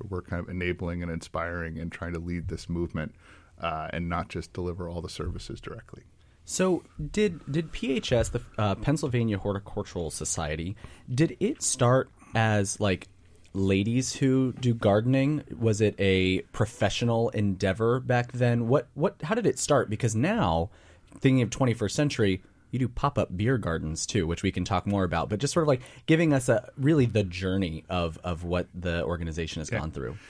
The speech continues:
Speaker 1: So at the roughest level, you can lay out kind of three or four major stages. So at the very beginning, it was not ladies, it was men.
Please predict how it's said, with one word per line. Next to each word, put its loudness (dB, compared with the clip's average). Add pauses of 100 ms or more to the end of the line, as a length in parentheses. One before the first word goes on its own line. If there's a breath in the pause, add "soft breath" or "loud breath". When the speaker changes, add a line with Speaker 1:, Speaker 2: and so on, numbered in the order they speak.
(140 loud breath)
Speaker 1:
So 4 (380)
at -2
the 2
roughest 2
level, 2
you 0
can -2
lay 2
out 2
kind -6
of -6
three 2
or 2
four -4
major -2
stages. -8
So -2
at -2
the 0
very 6
beginning, 0
it -6
was -6
not 2
ladies, -2
it -2
was -8
men. -6